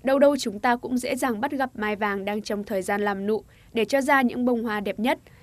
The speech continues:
Đó cũng chính là công sức của người dân làng nghề trong suốt năm qua. Rồi đây, những chậu mai vàng, biểu tượng cho sự may mắn thịnh vượng sẽ đến với từng nhà trong dịp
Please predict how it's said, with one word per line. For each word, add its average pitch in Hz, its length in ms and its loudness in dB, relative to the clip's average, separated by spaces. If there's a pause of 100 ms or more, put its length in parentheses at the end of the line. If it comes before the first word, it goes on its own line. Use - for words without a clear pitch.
(200)
Đó 202 140 2
cũng 262 200 -6
chính 233 240 -2
là 269 100 0
công 247 180 -4
sức 359 240 -6
của 220 120 0
người 196 160 -2
dân 214 180 -2
làng 202 220 -2
nghề 196 160 -2
trong 202 220 -4
suốt 294 220 -6
năm 226 220 -2
qua. 233 320 4 (200)
Rồi 254 200 4
đây, 285 200 8
những 254 200 2
chậu - 200 0
mai 233 220 0
vàng, 226 280 4 (200)
biểu 233 120 4
tượng 285 220 0
cho 294 140 0
sự - 180 -6
may 247 200 2
mắn 220 220 0
thịnh 233 180 -6
vượng 247 260 -4
sẽ - 180 -6
đến 208 240 -2
với 190 140 -4
từng 208 240 -4
nhà 196 220 -2
trong 208 260 -4
dịp 196 180 -4